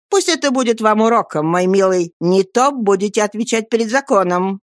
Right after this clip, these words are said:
Считать мальчика по суду оправданным. Очистить контору!» «Чёрт возьми!»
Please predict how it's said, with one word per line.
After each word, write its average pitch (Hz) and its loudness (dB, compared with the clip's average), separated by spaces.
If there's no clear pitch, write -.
Считать 175 -4
мальчика 190 -2
по 202 -4
суду 208 2
оправданным. 196 0
Очистить 262 -2
контору!» 240 0
«Чёрт - -6
возьми!» 147 -8